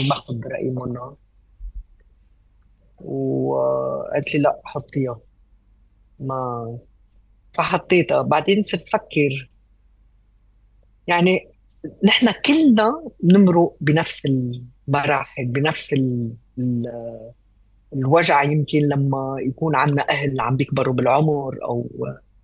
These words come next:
وكلنا، يعني، آه، آه، قضية إنه أمي معلقة لأنه مربطة مش قادرة تتحرك، ما كلنا عنا أمهات ولا، آه، آه، آه، أبوات، آه، بيمرقوا بهيك مراحل. آه،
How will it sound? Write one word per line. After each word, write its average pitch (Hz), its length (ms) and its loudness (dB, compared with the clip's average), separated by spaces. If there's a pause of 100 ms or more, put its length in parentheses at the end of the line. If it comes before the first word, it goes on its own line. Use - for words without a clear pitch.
(760)
وكلنا، 220 960 4 (440)
يعني، 151 380 2 (120)
آه، 147 320 2
آه، 147 200 2
قضية 185 300 6 (120)
إنه 165 280 2
أمي 180 320 4
معلقة 160 560 0
لأنه 143 340 0
مربطة 147 600 2
مش 135 200 0
قادرة 160 280 2
تتحرك، 160 680 -2
ما 151 260 -2
كلنا 262 300 4
عنا 175 320 0
أمهات 160 520 0
ولا، 135 320 0
آه، 131 500 -4 (380)
آه، - 20 -4
آه، 135 560 0
أبوات، 170 600 4 (280)
آه، 139 160 2
بيمرقوا 160 480 4
بهيك 147 360 0 (140)
مراحل. 143 600 2 (1120)
آه، 147 640 4